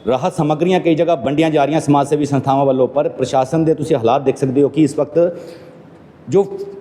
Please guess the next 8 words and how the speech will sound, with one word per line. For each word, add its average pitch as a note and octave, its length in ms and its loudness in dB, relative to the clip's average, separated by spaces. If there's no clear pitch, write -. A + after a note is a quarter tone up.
ਲੈਂਡਲਾਈਨ F#3 440 2
ਫੋਨ F#3+ 380 0
ਹੈ, D3+ 440 0
ਇਸ F#3+ 160 -2
ਫੋਨ D#3 320 0
'ਤੇ D#3 280 2
ਜੇ C#3 100 0
ਕੋਈ C#3+ 280 -2